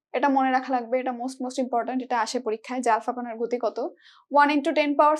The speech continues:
seven হতে two point five into ten power seven meter per second, মানে এককটা হচ্ছে একদম, মানে মাস্ট, মাথায় রাখতেই হবে। দেখা গেল এখানে হচ্ছে ten power seven না দিয়ে হচ্ছে ten power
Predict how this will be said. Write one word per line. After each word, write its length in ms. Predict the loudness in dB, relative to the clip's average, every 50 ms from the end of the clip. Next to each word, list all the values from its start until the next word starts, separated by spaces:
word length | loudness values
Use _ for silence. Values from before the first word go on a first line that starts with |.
| 4 4
seven 200 | 4 4 4 0 0
হতে 160 | 0 -2 0
two 180 | 0 0 -2 2 2
point 180 | 2 2 2 2
five 160 | 2 2 2 2 0
into 140 | 0 2 2 0
ten 120 | 0 0 -2 -4
power 160 | -4 -6 -8 -8 -6 -6
seven 240 | -4 -2 0 -2 -2 -4 -10 _ _ _ _ _ _ _ _ _ -2 4
meter 320 | 6 6 10 12 10 10 10 10
per 120 | 6 6 6 4 0
second, 300 | 0 0 0 -8 -8 -10 -8 -6
মানে 160 | -4 -4 2 6
এককটা 500 | 8 8 8 8 4 4 8 10 10 10
হচ্ছে 320 | 10 8 2 0 2 6 8
একদম, 440 | 8 8 6 4 4 6 6 8 8 8 6
মানে 160 | 6 4 6
মাস্ট, 300 | 6 6 6 4 4 2 0
মাথায় 260 | 0 0 2 4 6
রাখতেই 360 | 6 4 4 4 2 2 2
হবে। 240 | 2 -2 -6 -8 -10 -12 _ -20 -20 -20 -8 4 8
দেখা 260 | 8 10 10 10 12
গেল 140 | 12 12 12
এখানে 360 | 10 8 8 6 6 6 8
হচ্ছে 520 | 6 6 4 4 4 6 6 8 6 4 2 0 -12 _ _ _ 6
ten 120 | 8 8 10 10
power 180 | 10 10 10 10 8 6
seven 220 | 6 6 6 4
না 120 | 6 6 6 6
দিয়ে 180 | 6 6 6 6
হচ্ছে 200 | 6 4 2 0
ten 180 | 0 2 2 2 4 2
power 200 | 4 4 2